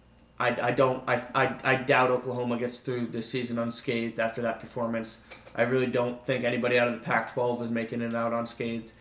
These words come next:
I still think Clemson will be back in the playoffs. And really, I think this is a tough loss, but you just went ab-, against the best D-line you're gonna play all year.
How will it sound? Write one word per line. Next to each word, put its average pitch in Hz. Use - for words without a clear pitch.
I 127
still 127
think 127
Clemson 120
will 120
be 123
back 120
in 123
the 120
playoffs. 117
And 113
really, 151
I 135
think 147
this 151
is 139
a 127
tough 147
loss, 143
but 127
you 123
just 131
went 135
ab-, 131
against 131
the 131
best 123
D-line 123
you're 120
gonna 120
play 117
all 120
year. 120